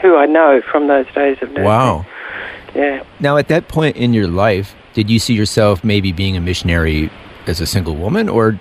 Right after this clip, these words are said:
Speaker 2: was marriage always something in your plans?
Speaker 1: Um, well, as a normal,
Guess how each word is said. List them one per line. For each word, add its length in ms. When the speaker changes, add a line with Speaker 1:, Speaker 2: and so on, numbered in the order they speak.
Speaker 2:
was 220
marriage 320
always 340
something 520
in 100
your 100
plans? 420
Speaker 1:
Um, 500
well, 320
as 220
a 80
normal, 580